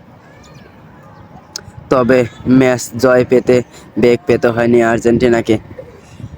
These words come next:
টানা তিন ম্যাচে গোল করে একদিন আরেক রেকর্ডের নাম বসালেন লাউতারো মার্টিনেজ। দুই হাজার এক সালের পর থেকে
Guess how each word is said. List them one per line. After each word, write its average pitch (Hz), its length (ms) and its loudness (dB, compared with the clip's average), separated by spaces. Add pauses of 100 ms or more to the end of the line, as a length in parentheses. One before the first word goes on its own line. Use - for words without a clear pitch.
(120)
টানা 147 300 0 (100)
তিন 147 240 4
ম্যাচে 139 340 2
গোল 135 280 0
করে 135 360 2 (720)
একদিন 135 400 0
আরেক 127 420 0
রেকর্ডের 131 460 2
নাম 123 260 2
বসালেন 123 420 2
লাউতারো 120 480 2
মার্টিনেজ। 117 640 0 (1080)
দুই 147 140 4
হাজার 147 300 2
এক 143 300 0
সালের 143 320 0
পর 135 220 0
থেকে 135 420 0